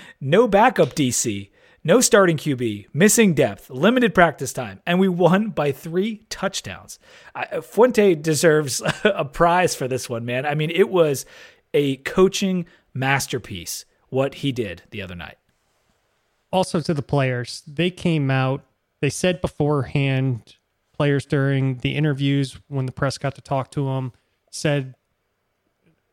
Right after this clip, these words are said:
Speaker 2: they were angry. They wanted to go out and instead of, instead of beating up on each other, they wanted to go out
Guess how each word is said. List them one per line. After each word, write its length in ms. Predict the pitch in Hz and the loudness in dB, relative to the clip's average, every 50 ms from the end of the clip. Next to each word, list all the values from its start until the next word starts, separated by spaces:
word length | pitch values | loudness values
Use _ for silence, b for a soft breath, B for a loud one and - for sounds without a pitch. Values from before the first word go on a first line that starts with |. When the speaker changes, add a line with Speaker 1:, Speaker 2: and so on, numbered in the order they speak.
| _ _ _ 151 | _ _ _ _
Speaker 2:
they 120 | 156 160 | 0 0
were 160 | 170 165 156 | 2 2 2
angry. 320 | 165 202 196 143 123 117 113 | 0 0 0 -2 -4 -6 -6
They 120 | _ 143 147 | _ -4 -2
wanted 240 | 156 170 185 190 165 | 0 0 -2 -2 -2
to 60 | 151 | -2
go 200 | 135 156 147 139 | 0 0 0 2
out 260 | 135 135 131 131 131 _ - | 0 0 0 -2 -6 _ -6
and 120 | 143 131 123 110 | -6 -6 -6 -10
instead 480 | - - - - _ - 147 151 160 | -12 -14 -14 -8 _ -2 0 0 0
of, 180 | 165 151 139 139 | 0 -2 -4 -6
instead 320 | 147 139 - - - 208 | -8 -14 -6 -2 -2 0
of 160 | 190 151 120 | 0 -2 -2
beating 320 | - 156 151 165 160 143 139 | -4 -2 0 0 0 0 0
up 260 | 156 156 - - - | 0 -2 -4 -4 -2
on 140 | 151 147 143 | 0 0 0
each 240 | 139 123 - - - | 0 -2 -2 -2 -2
other, 400 | 147 143 147 165 165 160 147 - | 0 0 0 0 -2 -2 -6 -6
they 140 | - 131 135 | -4 -4 -2
wanted 200 | 139 151 151 139 | -2 -2 -2 -2
to 40 | 143 | -2
go 200 | 127 143 135 131 | -2 -2 -2 0
out 340 | 131 131 127 127 123 135 _ | 0 -2 -2 -4 -4 -8 _